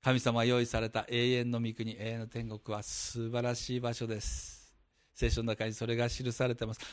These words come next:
もう、記述自体はそんなに多くないんですね。でも私たちは信仰によって、また聖書の御言葉によって、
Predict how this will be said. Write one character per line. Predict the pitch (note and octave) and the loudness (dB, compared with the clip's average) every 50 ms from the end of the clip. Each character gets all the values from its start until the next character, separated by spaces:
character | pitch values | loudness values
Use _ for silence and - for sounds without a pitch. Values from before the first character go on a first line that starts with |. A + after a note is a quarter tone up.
| - | -2
も | - F3 F3 | 0 0 0
う、 | - - - - - _ _ _ _ _ _ _ _ _ | 0 -2 -8 -20 -20 _ _ _ _ _ _ _ _ _
記 | - G3 G3+ | -6 -4 -4
述 | A3+ A3 - C#4 | -4 -4 -2 0
自 | B3 A#3+ C4+ | 0 2 4
体 | - A#3+ E3+ C3+ | 6 8 8 8
は | B2 A#2 | 8 4
そ | - - - - - E3+ F3+ | 2 0 -2 -2 0 0 2
ん | F#3 | 2
な | F#3 F3 F3+ | 4 4 4
に | F3+ | 4
多 | F3+ D#3+ | 4 2
く | D3+ C3+ | 2 2
な | B2+ A#2 G#2+ | 0 0 0
い | G2 | -2
ん | F2 | -6
で | F2 | -10
す | - - | -10 -10
ね。 | A#2 B2 B2+ - _ _ _ _ _ _ _ _ _ _ _ _ _ _ _ _ _ _ _ _ _ _ _ _ _ _ | -10 -10 -10 -12 _ _ _ _ _ _ _ _ _ _ _ _ _ _ _ _ _ _ _ _ _ _ _ _ _ _
で | C#3 | 2
も | C#3 C3+ A#2+ A2+ - B2 | 4 4 4 2 0 2
私 | B2 B2+ A#2+ B2+ | 2 2 2 2
た | A2+ | 0
ち | - B2+ | 0 0
は | A#2 | 2
信 | - - - D3 C#3 C3 | 2 4 6 6 6 6
仰 | D3+ C#3 C3+ | 6 6 8
に | C3+ | 8
よ | C3 B2+ | 6 6
っ | B2+ | 4
て、 | - - B2+ B2+ A#2+ A#2+ | 2 2 4 4 4 2
ま | A#2+ A#2+ | 0 -2
た | A#2 B2 | -2 0
聖 | - - C#3+ C3+ | 2 2 2 2
書 | - C3+ | 2 2
の | B2+ B2+ | 0 2
御 | B2+ B2+ C3+ | 2 2 0
言 | C#3 - C#3+ D3 | 0 0 0 0
葉 | C#3+ C#3+ | 2 2
に | C#3+ | 2
よ | C#3+ C#3 | 0 0
っ | C#3 | -2
て、 | - - D#3 D3 C3+ A#2+ | -2 2 4 4 4 2